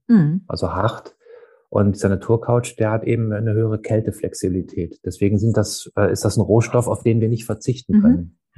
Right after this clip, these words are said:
Speaker 1: Mhm.
Speaker 2: Es gibt immer die Sachen, die sagen, wir können doch alles synthetisch. Nee, können wir nicht. Also das ist wirklich, da ist,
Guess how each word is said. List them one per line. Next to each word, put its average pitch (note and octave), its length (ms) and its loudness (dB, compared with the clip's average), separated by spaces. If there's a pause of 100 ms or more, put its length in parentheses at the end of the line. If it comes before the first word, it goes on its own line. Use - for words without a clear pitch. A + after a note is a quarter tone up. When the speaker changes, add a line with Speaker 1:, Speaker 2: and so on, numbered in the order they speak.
(240)
Speaker 1:
Mhm. F#3+ 180 4
Speaker 2:
Es A3 60 2
gibt - 100 -4
immer A2+ 180 4
die G#2 80 6
Sachen, G#2+ 320 2
die G#2 60 4
sagen, G#2+ 460 0 (260)
wir G#2+ 100 -4
können A2+ 140 2
doch G#2 60 4
alles G2+ 180 0
synthetisch. G#2 460 -4
Nee, G2+ 120 0
können G2+ 200 -4
wir G2+ 80 -4
nicht. F#2+ 240 -6
Also F#2 120 -8
das F#2 200 -8
ist - 160 -10
wirklich, - 320 -12
da G2 120 -2
ist, - 380 -8